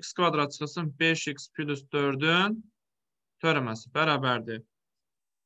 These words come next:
Bir bölək iki kök altında x kvadratı çıxaq beş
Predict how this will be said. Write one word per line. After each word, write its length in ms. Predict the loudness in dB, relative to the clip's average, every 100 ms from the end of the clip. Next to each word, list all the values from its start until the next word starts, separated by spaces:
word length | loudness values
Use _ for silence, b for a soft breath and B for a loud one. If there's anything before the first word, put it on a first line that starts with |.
| _ _ _ _ _ _ _ _ _
Bir 180 | 0 2
bölək 400 | 2 4 2 0 -8 _ _ _ _
iki 260 | -14 -4 -2
kök 260 | 2 2 2
altında 340 | 0 -2 -8
x 300 | -6 -6 -6
kvadratı 520 | 0 0 2 -2 -4
çıxaq 340 | -6 -2 -4 -2
beş 240 | 0 0